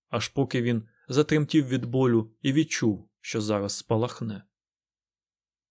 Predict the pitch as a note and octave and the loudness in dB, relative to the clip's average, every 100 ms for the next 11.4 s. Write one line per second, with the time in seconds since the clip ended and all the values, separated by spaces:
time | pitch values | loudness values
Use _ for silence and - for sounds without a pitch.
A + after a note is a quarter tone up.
0 | _ - - C#3 A2 A2 F#2+ - _ D3 | _ -6 -4 -4 -6 -10 -10 -14 _ -6
1 | - F3 E3+ C#3 B2 G2+ F2+ F2+ _ _ | -2 0 0 0 -2 -4 -8 -16 _ _
2 | _ _ _ _ - C#3 D#3 C3 A#2+ - | _ _ _ _ -6 -2 -2 0 -4 -4
3 | A2+ F#2+ - C#3 D#3 C#3 G2 - - _ | -10 -12 -6 -2 0 0 -2 -6 -14 _
4 | _ _ _ _ _ _ _ _ - - | _ _ _ _ _ _ _ _ -8 -4
5 | D3 A#2 - G2 - _ E3 - F3+ F#3+ | -4 -6 -12 -18 -18 _ -2 4 6 6
6 | E3+ E3+ A2+ G2+ F#2 - _ _ _ _ | 6 4 4 0 -4 -12 _ _ _ _
7 | _ _ _ _ _ _ _ _ _ B2+ | _ _ _ _ _ _ _ _ _ -2
8 | D#3 D3+ C#3+ C3 C3 B2+ B2+ C3 D3 C3 | 0 2 0 2 0 0 0 0 0 2
9 | D3 - C#3 C#3 A#2+ C3 A2+ D3 C#3+ B2 | 0 2 2 2 2 -2 0 0 2 2
10 | G#2 G2 A#2 A2+ A2+ A2+ A#2+ - A#2+ C3 | 2 0 0 2 4 4 2 0 0 0
11 | A#2 F#2+ F2+ | 0 -2 -6